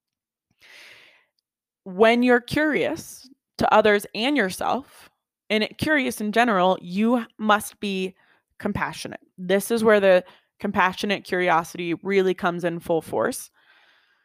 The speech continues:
You cannot be looking at yourself and at what you've done and who you are and be judging yourself or blaming yourself.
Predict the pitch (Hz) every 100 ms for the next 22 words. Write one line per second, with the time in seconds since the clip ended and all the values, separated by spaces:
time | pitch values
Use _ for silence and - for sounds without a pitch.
0 | _ _ _ _ 233 240 269 247 226 214
1 | - 214 180 175 - - - - _ _
2 | _ 190 190 208 233 214 - 180 226 -
3 | 143 - - - - 185 175 165 - 165
4 | - 226 208 233 226 220 233 254 247 226
5 | _ 202 196 180 175 175 - 202 214 269
6 | 196 170 175 - 185 196 190 180 160 190
7 | 165 165 170 165 170 - - 311 - -
8 | 208 180 196 185 175 165 90 - - -
9 | -